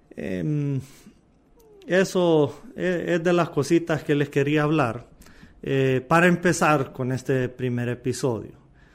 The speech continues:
Pero es más que todo para que vean de que ha-, habemos personas así, eh, que, que pasamos por eso, que tenemos esto.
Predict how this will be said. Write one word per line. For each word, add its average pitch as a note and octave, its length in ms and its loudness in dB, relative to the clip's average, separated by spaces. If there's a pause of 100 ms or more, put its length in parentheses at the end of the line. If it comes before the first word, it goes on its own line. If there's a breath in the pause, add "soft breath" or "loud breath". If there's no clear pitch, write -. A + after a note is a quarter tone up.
(280 soft breath)
Pero D#3 320 4
es F#3 220 2
más G3+ 240 2
que F#3+ 120 2
todo F3 580 2 (340)
para C#3+ 300 2
que C3+ 240 2
vean D3 500 0 (640 loud breath)
de C#3 240 0
que C#3+ 840 4 (840)
ha-, - 300 -8
habemos G#3+ 400 4
personas E3 640 0
así, C#3 440 -4 (720 loud breath)
eh, C3 460 -4
que, C3 560 -2
que C3 100 -6
pasamos F3+ 600 -2
por D#3 220 -2
eso, - 380 0 (260)
que C3 120 -2
tenemos D3 580 0
esto. E3 460 -4